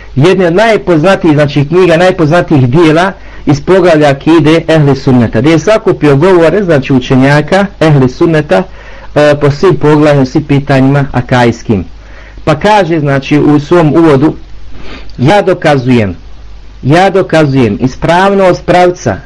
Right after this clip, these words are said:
ehli sunneta šerijaskim tekstovima koji su spomenuti, navedeni u Kur'anu i sunnetu Allahovog poslanika, sallallahu alihi wasallame.” Znači, sve što ćete naći tu ovdje,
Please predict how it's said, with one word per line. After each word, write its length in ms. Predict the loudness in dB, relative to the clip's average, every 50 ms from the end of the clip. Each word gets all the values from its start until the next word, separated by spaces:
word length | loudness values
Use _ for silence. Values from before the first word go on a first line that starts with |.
| -14 -6 0
ehli 340 | 0 2 2 2 2 2 0
sunneta 600 | 0 0 0 0 2 2 0 0 -2 -4 -8 -8 -8 -12 -14
šerijaskim 720 | -10 -4 0 0 2 2 2 2 0 -2 -2 -2 -2 0 2
tekstovima 600 | 0 -2 -2 -2 -2 0 0 2 2 0 -2 -4 -6 -10 -18 -20 -20 -20 -20 -20 -18 -10 -2
koji 180 | 0 0 0
su 140 | 2 0 -2
spomenuti, 800 | -4 0 0 2 2 4 2 2 2 2 2 0 0 0 0 2
navedeni 580 | 2 2 2 2 2 2 2 2 2 2 2 0 -2 0 -2
u 40 | -2
Kur'anu 600 | 0 0 -2 0 0 0 0 2 2 2 2 0
i 40 |
sunnetu 400 | 0 -2 -2 0 0 0 0 2
Allahovog 400 | 2 2 4 4 4 2 0 0
poslanika, 500 | 0 -2 -2 0 0 0 0 0 0 0
sallallahu 460 | 0 0 0 2 2 2 2 2 2 2
alihi 300 | 2 2 2 0 0 0
wasallame.” 480 | -4 -2 -2 -2 -2 -2 -2 -4 -6 -8 -12 -16 -16 -14 -6 -2
Znači, 300 | -2 -2 0 0 -2 -2
sve 180 | 0 0 0
što 140 | 0 0 -2
ćete 280 | 0 0 0 0 2 2
naći 400 | 2 2 2 0 -2 -2 -2 -2
tu 200 | 0 0 0 2 2 2 4 2
ovdje, 280 | 2 2 2 0 0 -2